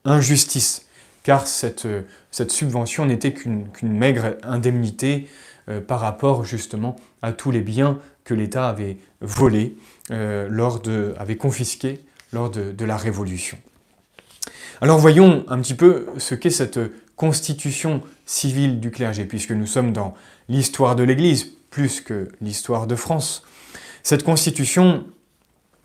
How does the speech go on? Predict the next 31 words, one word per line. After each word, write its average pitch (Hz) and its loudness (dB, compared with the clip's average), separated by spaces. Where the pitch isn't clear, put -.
vous 127 -8
voyez, 143 2
euh, 123 2
imposait 151 4
donc 131 -2
au 135 2
clergé 123 2
de 127 2
se 156 4
soumettre 139 0
à 127 -2
l'État, 117 -4
euh, 107 -2
avant 123 0
de 113 -2
se 107 -6
soumettre 110 -4
bien 110 -6
sûr, 135 -6
euh, 110 -6
au 127 -2
Saint-Père, 104 -6
ce - -8
qui 143 -4
évidemment, 113 -4
euh, 107 -6
créait, 127 -2
euh, 107 -4
un 110 -6
schisme, - -6
hein. 95 -16